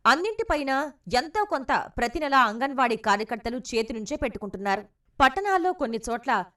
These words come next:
కేంద్రాల అద్దె ఆరు వేల రూపాయల వరకు ఉంది. వీటన్నింటిపైన సరాసరిన ఏడు వేల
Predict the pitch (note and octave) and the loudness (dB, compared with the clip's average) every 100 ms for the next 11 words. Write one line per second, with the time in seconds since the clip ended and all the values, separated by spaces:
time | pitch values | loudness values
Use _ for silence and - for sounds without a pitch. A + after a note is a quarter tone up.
0 | - C4 C4 B3 B3 B3 F#3+ G3 A3+ A#3+ | -4 0 0 2 0 2 0 -2 -2 -4
1 | - G3+ A#3 B3 C4+ E4 B3+ A#3 G#3+ G3 | 2 4 4 2 -2 -2 -2 -2 -2 -4
2 | G3+ A3+ F#3+ F3+ - _ - D4 E4 D#4 | -8 -8 -10 -10 -14 _ -6 -4 0 0
3 | G4 G4+ E4 D#4 D4+ E4 B3+ G#3+ C4 C4+ | 0 -4 -2 0 0 -2 0 2 0 -2
4 | B3 B3+ G3+ G3 G#3+ B3 B3 B3 | -6 -4 -4 -4 -4 -2 -2 0